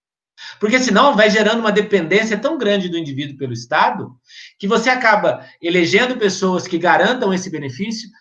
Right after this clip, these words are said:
ao invés de eleger pessoas capacitadas. Ah, o Ortega y Gasset, ele vai entender que essa dependência do Estado gera no indivíduo essa realização de felicidade. O que é um Estado bom? É aquele que garante aquilo que eu preciso.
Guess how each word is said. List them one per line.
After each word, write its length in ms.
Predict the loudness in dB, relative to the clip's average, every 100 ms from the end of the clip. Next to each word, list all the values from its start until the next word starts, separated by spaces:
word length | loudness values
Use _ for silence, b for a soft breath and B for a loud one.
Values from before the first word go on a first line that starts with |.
| b -2
ao 140 | 0
invés 260 | 2 2 2
de 60 |
eleger 340 | 2 2 0 -4
pessoas 300 | -6 -6 -6
capacitadas. 920 | -6 -4 -6 -6 -6 -6 -8 -20 _ _ _ _ _ _ _ _ _ _ _ _ _ B B B
Ah, 460 | 0 4 4 2
o 180 | 0 2
Ortega 400 | 2 2 2 0
y 40 | -2
Gasset, 600 | -6 -4 -2 -2 -4 B B B
ele 240 | 0 2
vai 200 | 4 2
entender 560 | 0 -4 -6 -2 -4 -2
que 120 | -2
essa 180 | -2 -2
dependência 600 | -4 -4 -2 -2 -2 -4
do 80 | -6
Estado 720 | -6 -2 2 2 0 -12 -16 _ _ _ _
gera 480 | -6 2 4 4 2
no 120 | 0
indivíduo 580 | -4 -4 -8 -8 -6 -6
essa 280 | -4 0 0
realização 720 | 0 0 0 -4 -4 -8 -10
de 80 | -10
felicidade. 640 | -12 -12 -10 -8 -8 -10 _ _ _ _ _ _ _ _ _ _ _ _ _ B
O 100 | -6
que 100 | -2
é 60 | 0
um 80 |
Estado 380 | 0 0 2 2
bom? 560 | 2 0 0 -4 -14 _
É 100 | -6
aquele 280 | -6 -4 -8
que 140 | -8
garante 420 | -4 -2 -2 -6 -8
aquilo 240 | -8 -10
que 80 | -10
eu 60 |
preciso. 560 | -10 -10 -10 -10 -12 -16